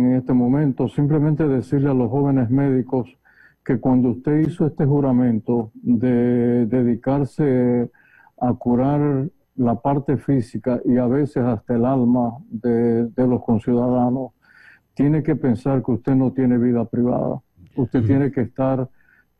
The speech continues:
Speaker 1: todo el tiempo disponible, tomar las llamadas, eh, contestarle a la gente, tratarlos con compasión y saber que si los médicos nos equivocamos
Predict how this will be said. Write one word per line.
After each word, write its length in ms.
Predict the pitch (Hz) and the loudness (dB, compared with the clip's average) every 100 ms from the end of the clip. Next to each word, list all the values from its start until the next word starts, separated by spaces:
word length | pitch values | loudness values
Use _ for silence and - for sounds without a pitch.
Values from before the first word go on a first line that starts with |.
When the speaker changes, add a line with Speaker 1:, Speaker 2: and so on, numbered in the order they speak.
| _ | _
Speaker 1:
todo 300 | 151 165 156 | -2 0 2
el 140 | 135 - | 0 0
tiempo 420 | 135 143 135 127 | 0 0 0 0
disponible, 720 | 113 - 123 113 135 131 131 | -2 -2 0 2 2 2 -2
tomar 340 | 127 123 123 139 | 0 2 2 2
las 180 | 131 113 | 0 -2
llamadas, 720 | 120 120 131 131 131 131 120 _ _ _ _ | 0 2 2 0 0 -4 -6 _ _ _ _
eh, 400 | - 127 120 120 113 | -2 0 2 0 0
contestarle 720 | 127 123 123 104 - 135 131 | 0 0 -2 -4 -2 0 0
a 40 | |
la 180 | 127 120 | 0 0
gente, 480 | 113 135 131 123 131 | 0 2 0 0 -4
tratarlos 640 | - 120 113 139 143 139 117 | -2 -4 -2 0 0 0 0
con 180 | 123 | -2
compasión 880 | 110 120 110 117 107 135 135 127 120 - _ - - - | 0 0 0 -2 -2 0 2 2 0 -6 _ -20 -20 -10
y 280 | - 139 135 | -2 0 0
saber 480 | 123 147 135 160 170 | 0 -2 0 0 0
que 120 | 165 | -2
si 140 | - 135 | -2 0
los 180 | 113 | 0
médicos 460 | 107 135 165 170 165 | 2 2 2 0 2
nos 160 | 156 151 | 2 2
equivocamos 840 | 127 131 127 - 127 120 123 | 0 0 0 0 0 0 0